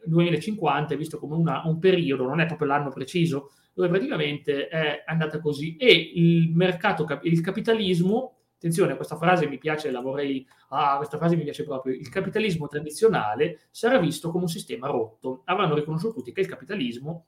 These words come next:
non porta a beni-, a veri benefici, e ormai molti paesi lo staranno abbandonando, magari proprio gli stessi che l'hanno diffuso, eh. Può anche essere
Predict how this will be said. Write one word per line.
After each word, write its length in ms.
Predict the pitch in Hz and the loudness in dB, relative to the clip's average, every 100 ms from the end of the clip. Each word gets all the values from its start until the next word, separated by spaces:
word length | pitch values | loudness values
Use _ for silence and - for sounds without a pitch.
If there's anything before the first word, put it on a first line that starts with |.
| _ | _
non 240 | 208 285 - | -2 0 0
porta 520 | 147 139 139 151 156 | 2 0 0 -2 -2
a 80 | 175 | 0
beni-, 280 | 151 143 127 | 0 -2 -6
a 80 | |
veri 220 | 156 165 139 | 2 2 2
benefici, 720 | 135 208 127 120 - 170 160 _ _ | -2 -6 -6 -10 -6 -6 -6 _ _
e 260 | - 262 - | 2 2 2
ormai 500 | 269 254 156 185 175 | 0 2 4 6 4
molti 280 | 147 151 160 | 4 2 2
paesi 260 | 170 160 151 | 0 0 2
lo 60 | 190 | 0
staranno 320 | - 120 - | -2 -8 -8
abbandonando, 580 | 131 110 123 175 123 127 | -8 -8 -2 -2 0 -2
magari 320 | - 185 147 | 0 0 -2
proprio 240 | 170 165 | -2 -2
gli 40 | 131 | -2
stessi 360 | - 147 165 | -4 -4 -4
che 80 | 170 | -4
l'hanno 200 | 127 131 | -4 -6
diffuso, 560 | 113 110 220 190 131 107 | -8 -6 0 2 2 -2
eh. 80 | 165 | -4
Può 120 | - | -8
anche 140 | 143 147 | -6 -2
essere 360 | 165 139 113 | -2 -4 -8